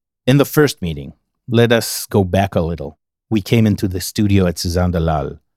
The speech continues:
and started playing Finale. We knew we had an idea that was good for two minutes, three minutes long. But what do we do next? This Finale part was at least ten minutes long,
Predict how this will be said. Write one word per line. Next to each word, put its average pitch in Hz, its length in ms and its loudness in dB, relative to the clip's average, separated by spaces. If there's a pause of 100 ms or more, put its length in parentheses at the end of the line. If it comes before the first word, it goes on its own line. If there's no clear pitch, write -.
(380)
and 104 160 0
started 110 380 2
playing 95 280 0
Finale. 85 600 -4 (760)
We 117 160 4
knew 127 220 6
we 120 140 4
had 98 160 4
an 98 120 2
idea 90 360 0
that 90 100 -4
was 85 200 -4
good 90 200 -6
for - 120 -16 (100)
two 127 200 0
minutes, 92 640 0
three 98 300 -2
minutes 85 340 -6
long. 87 320 -4 (540)
But 107 120 2
what 123 220 2
do 123 80 2
we 110 100 2
do 104 140 2
next? - 580 -2 (680)
This - 300 -4
Finale 101 460 -2
part 85 360 -10
was 82 260 -8
at 78 120 -12
least 123 320 -2
ten 90 180 -4
minutes 78 320 -10
long, 78 300 -10